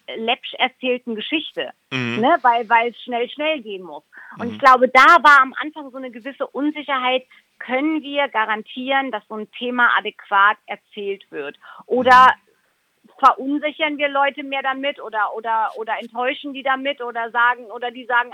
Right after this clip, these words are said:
Speaker 1: alle so, ja, lass doch lieber diesen Kram, ihr könnt's ja eh nicht richtig erzählen. Ich glaube, das war so ein
Speaker 2: Mhm.
Speaker 1: bisschen das, die Angst und das Wagnis und ich bin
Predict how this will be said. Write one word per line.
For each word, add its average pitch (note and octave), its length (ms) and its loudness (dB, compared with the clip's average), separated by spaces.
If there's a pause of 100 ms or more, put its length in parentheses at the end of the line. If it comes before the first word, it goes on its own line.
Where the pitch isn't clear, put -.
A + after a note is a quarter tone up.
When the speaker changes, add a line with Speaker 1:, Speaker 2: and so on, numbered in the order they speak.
Speaker 1:
alle A#3+ 160 -6
so, A#3 100 -12
ja, A3+ 260 0 (340)
lass A#3+ 300 -2
doch D4 140 -6
lieber B3 280 -4
diesen G#3+ 360 -18
Kram, B3 400 2
ihr B3+ 100 -6
könnt's B3+ 280 -14
ja A#3+ 80 -10
eh A#3 160 -14
nicht A3+ 200 -14
richtig - 300 -16
erzählen. D#3+ 360 -6
Ich D#3 120 -14
glaube, A#3 260 6
das C4+ 180 6 (100)
war D#4+ 160 2
so C#4+ 80 -6
ein C#4 80 -6
Speaker 2:
Mhm. A3+ 40 -10
Speaker 1:
bisschen C4+ 380 -8 (380)
das, A#3 160 0 (100)
die G#3+ 280 -10
Angst C4 400 4
und C4 160 -8
das A3 160 -14
Wagnis A#3 520 0
und B3+ 140 -10
ich - 160 -16
bin A3+ 260 -10